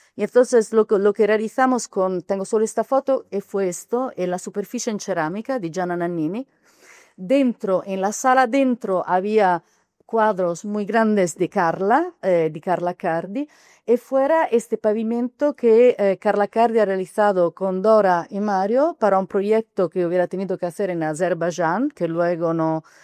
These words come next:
no, no se hizo, pero realizó este, este, este suelo de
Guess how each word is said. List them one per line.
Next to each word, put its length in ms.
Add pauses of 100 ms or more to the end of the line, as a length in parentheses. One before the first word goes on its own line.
(200)
no, 380
no 200
se 160
hizo, 300
pero 180
realizó 340
este, 380
este, 600
este 260
suelo 460
de 320